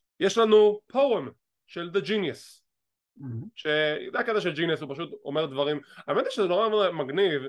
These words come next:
Speaker 1: כי ג'יניוס, אחיו של, אה,
Speaker 2: כן,
Speaker 1: ראלף
Speaker 2: של
Speaker 1: מאצ'ו מן
Speaker 2: סאביג'.
Speaker 1: רנדי סאביג' לני פופו, הוא כתב את זה בעצמו,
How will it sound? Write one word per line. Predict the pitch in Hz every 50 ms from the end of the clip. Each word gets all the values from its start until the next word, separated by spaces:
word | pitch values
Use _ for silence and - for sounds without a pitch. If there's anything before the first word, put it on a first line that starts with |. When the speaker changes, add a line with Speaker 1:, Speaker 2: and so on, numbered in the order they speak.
| - _ _ _ _ -
Speaker 1:
כי | - 175 175
ג'יניוס, | 120 - - 135 175 247 302 294 208 156 127 120 120 - - - _ _ _ _ -
אחיו | 135 - - - 185 185
של, | - - 185 170 160 147 143 - 147
אה, | 135 131 131 131 127 127 127 123 123 123
Speaker 2:
כן, | 139
Speaker 1:
ראלף | 151 156 147 147
Speaker 2:
של | 151
Speaker 1:
מאצ'ו | 151 147 -
מן | 147 151
Speaker 2:
סאביג'. | 147 151
Speaker 1:
רנדי | 147 135 131 127
סאביג' | 131 170 165 147 127
לני | 139 135 135 135
פופו, | - 240 240 247 240 233 233 _ _ _ _ _ _ _ _ _ _ _ _ _ _
הוא | - 247 185 -
כתב | 208 190 - 202 262 349
את | 359
זה | 370 359
בעצמו, | 349 320 285 254 311 359 330 233 - -